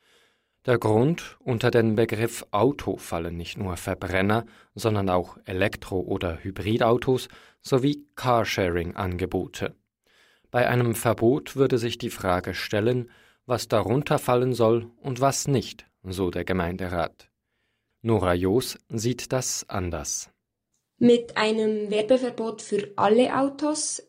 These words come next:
Speaker 2: kann der administrative Aufwand natürlich bereits deutlich verringert werden. Deshalb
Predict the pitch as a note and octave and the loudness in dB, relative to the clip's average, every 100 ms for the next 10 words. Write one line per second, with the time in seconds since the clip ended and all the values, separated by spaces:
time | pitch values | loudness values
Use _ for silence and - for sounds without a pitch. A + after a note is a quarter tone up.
0 | _ - G#3 G3+ G#3 G3+ G3 - _ _ | _ 2 4 4 2 -2 -6 -12 _ _
1 | _ - G3+ G3 G#3 G#3+ G#3+ - G3 F#3+ | _ 0 4 4 4 4 2 -4 -8 -8
2 | G3 F#3+ F#3 F#3 F#3 F#3+ F#3+ F#3 F#3+ F#3+ | -8 -6 -6 -6 -8 -8 -6 -6 -6 -8
3 | F3 F#3+ F#3 F#3+ - F#3 F#3 F3+ - - | -8 -6 -4 -4 -4 -4 -4 -4 -2 -4
4 | - F#3+ F#3+ - F#3 - - F#3 F#3+ A#3 | -2 0 0 -2 -10 -8 -4 -2 2 2
5 | B3 C#4 C4+ C#4 - D4+ D#4 D#4 - - | 0 0 0 0 0 4 4 2 -6 -20
6 | - _ - G#3+ G#3 G#3 G#3+ - | -20 _ -2 0 2 0 -2 -8